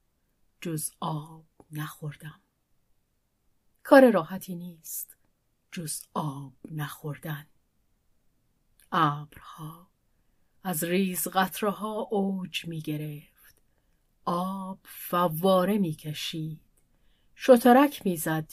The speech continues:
پیچ و تاب می‌خورد. کسی اگر ریگی در آب می‌افکند، رعشه در من می‌افتاد. آنگاه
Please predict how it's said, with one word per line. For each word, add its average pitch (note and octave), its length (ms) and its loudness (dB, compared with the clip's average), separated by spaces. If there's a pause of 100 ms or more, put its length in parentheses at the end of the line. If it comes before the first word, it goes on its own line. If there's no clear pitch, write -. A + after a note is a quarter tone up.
پیچ A#3 280 4
و B3 60 6
تاب C4+ 540 4
می‌خورد. D#3 720 -6 (680)
کسی E3 500 -6
اگر D#3+ 420 -10 (640)
ریگی G#3 580 8
در D#3 280 -4
آب D#3+ 420 -6
می‌افکند، E3 880 -8 (640)
رعشه F#3 520 -2
در D#3+ 180 -2
من E3+ 200 -10
می‌افتاد. D#3+ 540 -12 (1160)
آنگاه F3+ 800 -8